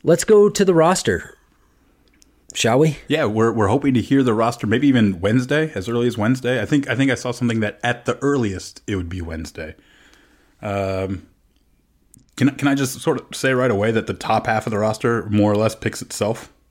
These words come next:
Speaker 2: assuming everyone is available?
Speaker 1: Yeah, you wanna, you want me to read that off? Real
Speaker 2: Yeah, let's
Speaker 1: quick.
Speaker 2: ju-, so let's just run through it, and I don't think we'll get too much pushback on the names listed here.
Speaker 1: Yeah,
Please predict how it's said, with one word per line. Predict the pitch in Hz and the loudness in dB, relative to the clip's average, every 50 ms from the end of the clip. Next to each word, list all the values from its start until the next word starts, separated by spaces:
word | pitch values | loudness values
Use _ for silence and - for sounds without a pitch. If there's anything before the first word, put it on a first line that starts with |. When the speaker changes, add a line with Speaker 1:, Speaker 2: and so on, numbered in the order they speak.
| _ _ | _ _
Speaker 2:
assuming | 98 95 - 113 107 104 107 101 | -10 -4 0 2 2 4 4 2
everyone | 98 98 107 104 107 104 | 2 2 2 2 2 2
is | 95 92 | 2 0
available? | 95 95 101 101 107 107 117 113 - - - _ _ _ _ _ _ _ _ _ _ _ _ _ _ _ _ _ _ _ _ _ _ _ _ _ _ _ _ _ _ _ _ _ _ _ _ _ _ _ _ _ _ _ _ _ _ _ _ _ _ _ _ _ _ _ _ _ _ _ - | 0 0 2 2 2 2 0 -2 -2 -6 -20 _ _ _ _ _ _ _ _ _ _ _ _ _ _ _ _ _ _ _ _ _ _ _ _ _ _ _ _ _ _ _ _ _ _ _ _ _ _ _ _ _ _ _ _ _ _ _ _ _ _ _ _ _ _ _ _ _ _ _ -2
Speaker 1:
Yeah, | 117 131 120 104 | 0 2 2 4
you | 104 117 131 | 4 6 6
wanna, | 143 139 127 123 117 113 107 104 104 - - - - | 6 6 6 4 4 4 2 2 0 -2 -4 -6 -8
you | 117 120 123 | -2 0 2
want | 117 | 4
me | 117 117 | 4 2
to | 113 110 | 2 2
read | 117 120 117 101 | 2 2 2 2
that | 117 117 120 | 2 2 2
off? | 117 117 123 123 - - - - - - _ _ _ _ _ _ - | 2 2 2 0 -2 -6 -14 -14 -16 -20 _ _ _ _ _ _ -2
Real | 139 | 0
Speaker 2:
Yeah, | 143 | 0
let's | 127 131 131 | 2 4 4
Speaker 1:
quick. | 127 - - | 2 2 0
Speaker 2:
ju-, | |
so | - - | 0 0
let's | 151 139 - | 0 0 0
just | 156 139 - | -4 -4 0
run | 113 117 131 135 123 | 2 2 4 4 4
through | - 131 123 113 | 4 4 4 4
it, | 110 | 4
and | 117 113 | 4 2
I | 110 | 4
don't | 113 139 139 135 - - | 4 4 2 2 0 -4
think | - - - 143 143 143 139 | -18 -6 -2 0 0 2 2
we'll | 123 110 | 2 2
get | 110 123 104 - - - | 2 2 -2 -2 -6 -12
too | - - 131 120 | -2 2 4 4
much | 123 123 113 - - - _ | 6 4 2 0 -6 -12 _
pushback | - 131 123 123 - - 101 95 98 - - | 0 0 0 2 0 0 0 0 0 -2 -2
on | 107 101 98 | -2 2 2
the | 101 95 | 4 4
names | 92 95 98 98 98 98 92 95 | 4 4 4 4 4 2 0 -2
listed | 95 92 - - - 82 - | -4 -6 -6 -6 -12 -14 -12
here. | - 87 80 87 - - _ _ _ _ _ _ _ _ _ _ _ _ _ _ _ _ _ _ _ _ _ _ _ _ _ _ _ - - - _ _ _ _ _ _ _ | -10 -12 -12 -14 -18 -20 _ _ _ _ _ _ _ _ _ _ _ _ _ _ _ _ _ _ _ _ _ _ _ _ _ _ _ -20 -20 -20 _ _ _ _ _ _ _
Speaker 1:
Yeah, | - 117 - | 0 0 0